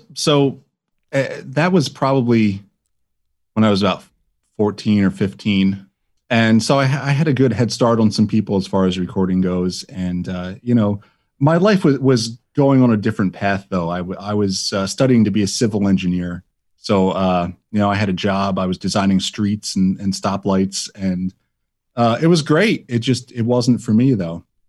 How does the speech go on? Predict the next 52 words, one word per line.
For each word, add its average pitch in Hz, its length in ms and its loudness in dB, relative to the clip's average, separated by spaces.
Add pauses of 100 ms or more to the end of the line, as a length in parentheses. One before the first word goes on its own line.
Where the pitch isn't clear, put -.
(140)
So 117 120 -2
I - 20 2
was 107 80 2
like, 120 140 2
"Okay, 110 320 0
let's, 123 440 -4
let's 131 280 -2
look 131 260 0 (120)
at, 120 480 -2 (100)
you 135 100 0
know, 127 140 2
let's, 135 320 -2
let's 135 280 -6
try 139 360 0
to 156 80 -2
do 151 160 2
music." 139 440 0
You 107 60 -2
know, 107 140 0
I'm, 101 520 0
I'm 98 300 -4 (280)
nineteen, 120 840 0 (140)
whatever. 127 480 0
Let's, 104 500 -4 (400)
let 117 120 4
me, 123 120 4
this 113 240 0
is 117 120 -2
the 120 60 2
time. 117 240 2
If 92 80 -2
I'm 98 80 -2
gonna 107 140 2
do 101 120 2
music, 101 340 0
let's, - 240 -8
let's 92 180 -6
do 95 220 0
it. 87 160 -6
And, 87 360 -6
uh, 85 260 -10 (500)
I - 60 -20
told 101 180 -2
my 87 60 -2
parents, 139 420 0
I'm 104 60 0
like, 92 140 -8
"Yeah, 165 180 0
I 160 40 2
wanna 123 160 2
do 135 140 4
music." 147 600 2